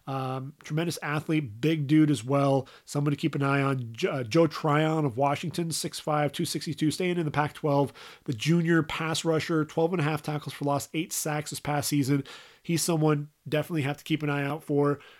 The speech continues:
How about Chaz Surratt? Such an interesting case here. Six three, two thirty out of North Carolina,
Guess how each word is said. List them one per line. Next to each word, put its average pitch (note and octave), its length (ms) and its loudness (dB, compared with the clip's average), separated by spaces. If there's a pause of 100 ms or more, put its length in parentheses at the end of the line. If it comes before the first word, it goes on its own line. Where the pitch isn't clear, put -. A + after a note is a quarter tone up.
(140)
How - 60 -14
about C4 180 -4
Chaz E3+ 300 -2
Surratt? C#3 580 -2
Such - 180 -4
an A#3 60 -6
interesting F#3 460 -4
case C#3 320 -2
here. A#2 160 -8
Six - 260 -6
three, F#3 180 0
two F#3+ 200 -2
thirty D#3+ 360 2
out D3 120 4
of B2 80 -6
North C#3 240 0
Carolina, C3+ 560 0